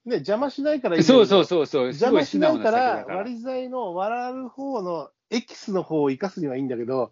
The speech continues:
Speaker 2: そうそうそう。
Speaker 1: いや、金宮を味わうってさ、まあ、相当なつわものだよね。
Speaker 2: 相当でしょう。
Speaker 1: うん。
Speaker 2: <laughs> 俺ね、「ええー」っつって。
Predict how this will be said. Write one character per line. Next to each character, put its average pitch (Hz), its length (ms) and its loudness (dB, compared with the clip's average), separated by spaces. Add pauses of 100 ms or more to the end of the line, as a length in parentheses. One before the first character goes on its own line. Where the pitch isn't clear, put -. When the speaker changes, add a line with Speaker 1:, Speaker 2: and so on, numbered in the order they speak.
Speaker 2:
そ 165 200 6
う 127 40 6
そ 135 160 0
う 117 60 -2
そ 156 120 -2
う。 - 20 6
Speaker 1:
い 214 40 8
や、 220 120 6
金 285 380 2
宮 277 240 4
を 208 140 4
味 208 240 -2
わ 214 60 0
う - 20 -2
っ 160 40 -12
て - 100 -20
さ、 135 120 -8
ま 131 140 -6
あ、 120 140 -8
相 196 260 -6
当 196 160 -4
な 180 100 -6
つ - 160 -6
わ 165 80 4
も 156 120 -2
の 147 120 -2
だ 143 140 0
よ 104 120 -8
ね。 - 120 -14
Speaker 2:
相 165 500 8
当 143 240 8
で 131 140 6
し 123 100 -6
ょ 95 220 -6 (180)
う。 143 60 -12
Speaker 1:
う 135 100 -6 (220)
ん。 98 60 -20 (260)
Speaker 2:
<laughs> 170 200 4
俺 151 300 0
ね、 170 260 -4 (320)
「え 165 100 6
え - 20 10
ー」 - 580 2
っ - 20 -20
つ - 160 -20
っ - 40 -20 (140)
て。 - 140 -20